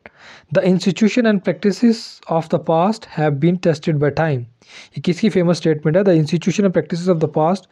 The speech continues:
have been tested by time। ऑप्शन नंबर A, ऑक्सफोर्ड, B, एडमंड बुर्के, C, हॉब्स,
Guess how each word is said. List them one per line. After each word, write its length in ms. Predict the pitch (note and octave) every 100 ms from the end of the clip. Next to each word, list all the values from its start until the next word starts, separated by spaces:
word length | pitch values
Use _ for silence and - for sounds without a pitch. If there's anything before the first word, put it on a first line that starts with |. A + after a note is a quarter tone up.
| _ _ -
have 140 | D3
been 160 | D#3+ D#3+
tested 280 | D3+ D#3+ D3
by 160 | D#3
time। 260 | - C#3+ A#2+ - _ _ _ - _ - _ _ _ -
ऑप्शन 260 | C#3+ F#3+
नंबर 240 | F#3+ F#3 D#3+
A, 200 | D3+ E3+ - _ -
ऑक्सफोर्ड, 500 | D3 D3 G3+ D#3 F#3 - _ _ _ _ C3
B, 40 | E3 E3 -
एडमंड 300 | C3+ C3+ E3+
बुर्के, 500 | D3 C3+ C3+ D3 F#3+ _ _ _ -
C, 360 | - G#3+ D#3 D3+ -
हॉब्स, 440 | F3 D#3+ C3 -